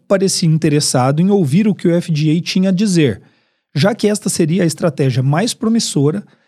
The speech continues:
para resgatar a clozapina, ainda há tempo de trazê-la ao mercado e obter lucros.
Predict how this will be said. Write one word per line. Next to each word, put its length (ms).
para 120
resgatar 680
a 60
clozapina, 800
ainda 360
há 40
tempo 380
de 140
trazê-la 440
ao 80
mercado 760
e 80
obter 340
lucros. 540